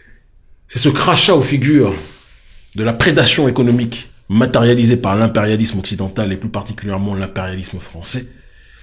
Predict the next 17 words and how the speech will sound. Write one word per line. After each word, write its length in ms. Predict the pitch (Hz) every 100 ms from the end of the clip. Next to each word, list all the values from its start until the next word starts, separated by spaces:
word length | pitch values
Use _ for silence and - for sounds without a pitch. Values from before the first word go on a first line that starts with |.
| - - -
qui 160 | 165
a 80 | 165
fait 240 | 139 165 -
que 340 | 151 151 151
jamais, 880 | 98 101 104 110 147 143 110 - - - - - - - - - - -
depuis 500 | 87 139 143 165 190
son 220 | - 113
indépendance, 920 | 104 92 95 82 - - - - - - - - - - -
depuis 220 | 143 202
la 80 | 160
proclamation 680 | - 151 147 143 135 - 143
de 60 |
cette 180 | 117 -
première 300 | - 127 123
république 380 | 113 98 101 107
noire, 560 | 92 98 90 - - - - - - - - - - - - -
Haïti 640 | 139 139 - 139 127 -